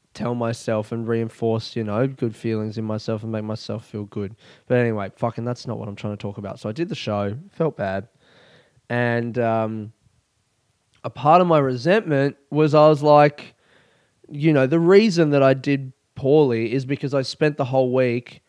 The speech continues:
not thinking about stand-up and not working and just focusing on getting better because people told me, "Aiden, just get better. Don't worry about work. Don't worry about stand-up. Just let it go. Just don't worry about doing anything except getting better. Just relax."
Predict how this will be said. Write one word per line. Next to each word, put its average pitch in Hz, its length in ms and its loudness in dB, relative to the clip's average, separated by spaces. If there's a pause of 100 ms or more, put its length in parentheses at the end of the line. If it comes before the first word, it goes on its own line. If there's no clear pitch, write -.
(280)
not 135 280 0
thinking 135 340 -6
about 120 220 -4
stand-up 120 760 -12
and 123 220 -4
not 131 220 2
working 123 520 -2
and 113 140 -8
just 113 140 -12
focusing 123 440 -4
on 117 100 -8
getting 117 240 -6
better 120 220 -4
because 110 240 -8
people 131 400 -6
told 156 400 4
me, 143 440 -2 (1400)
"Aiden, 127 540 0 (460)
just - 320 -4
get 135 240 2
better. 127 500 2
Don't 127 260 0
worry 131 320 4
about 131 280 2
work. 120 380 -2
Don't 110 180 -2
worry 123 180 4
about 127 240 2
stand-up. 120 580 -4
Just 123 220 -8
let 123 220 0
it 123 160 -8
go. 117 420 0
Just 123 340 -6
don't 123 280 0
worry 123 280 4
about 127 260 2
doing 156 220 0
anything 147 440 -4
except 123 340 -6
getting 127 240 0
better. 113 260 -4
Just - 280 -14
relax." 107 640 -8